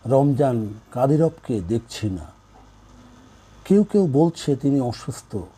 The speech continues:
আবার কেউ কেউ বলছে তিনি মারা গেছেন। আসলে সত্যটা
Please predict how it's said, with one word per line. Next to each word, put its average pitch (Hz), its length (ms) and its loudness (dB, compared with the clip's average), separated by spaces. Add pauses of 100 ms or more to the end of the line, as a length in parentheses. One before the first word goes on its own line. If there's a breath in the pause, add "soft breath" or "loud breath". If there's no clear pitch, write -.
(280)
আবার 123 200 0 (120)
কেউ 160 160 2 (100)
কেউ 151 140 0 (120)
বলছে 139 300 -2 (120)
তিনি 117 240 0 (320)
মারা 113 320 -2
গেছেন। 98 300 -12 (760 loud breath)
আসলে 156 300 2 (800)
সত্যটা - 480 -4